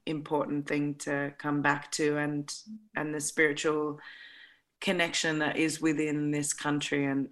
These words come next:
and within this land and this water and this air and the, the history of spirituality here,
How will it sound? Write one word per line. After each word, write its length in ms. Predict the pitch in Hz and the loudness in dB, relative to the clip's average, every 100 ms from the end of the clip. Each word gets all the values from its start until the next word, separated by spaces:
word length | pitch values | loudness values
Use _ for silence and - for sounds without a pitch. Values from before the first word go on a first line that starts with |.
| - | -2
and 440 | 143 143 143 - - | 0 0 -2 -8 -8
within 640 | 151 151 147 143 143 143 - _ _ - | -4 -2 -2 0 -2 -4 -8 _ _ -4
this 260 | 151 147 - | 0 0 2
land 340 | 143 156 180 | 4 6 4
and 120 | 147 | 2
this 160 | 143 143 | 0 2
water 220 | 147 147 | 2 2
and 140 | 147 143 | 2 2
this 160 | 143 - | 0 0
air 380 | 147 147 147 143 | 2 2 2 2
and 140 | 143 | 2
the, 180 | 143 147 - | 0 -2 -6
the 80 | - | -6
history 960 | 143 - 160 - 156 147 147 147 143 - _ _ _ _ - | -4 -2 0 0 0 2 2 0 0 -6 _ _ _ _ 0
of 200 | 151 147 | 2 2
spirituality 760 | - 151 143 - 147 143 143 143 | 0 0 0 0 0 2 2 -2
here, 680 | 143 - 147 135 - - | -4 -2 0 0 -2 -8